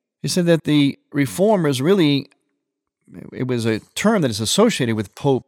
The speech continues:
Benedict the sixteenth, although he never really used that term per se. Others used it to summarize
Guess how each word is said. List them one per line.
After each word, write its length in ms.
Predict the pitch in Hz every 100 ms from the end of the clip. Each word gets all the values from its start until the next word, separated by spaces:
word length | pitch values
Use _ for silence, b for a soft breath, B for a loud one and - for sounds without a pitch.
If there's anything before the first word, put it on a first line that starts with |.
| -
Benedict 440 | 135 135 123 113
the 60 | 104
sixteenth, 520 | - 127 - 185 143
although 280 | 117 131 135
he 160 | 120
never 260 | 135 170 233
really 220 | 220 175
used 260 | 147 190 139
that 220 | 113 95
term 400 | - 208 233 127
per 140 | -
se. 500 | 95 - 87 - - - _ _
Others 380 | 135 151 139 107
used 320 | 123 147 123
it 160 | 120 101
to 200 | - 120 B B
summarize 760 | - 156 135 120 113 113 110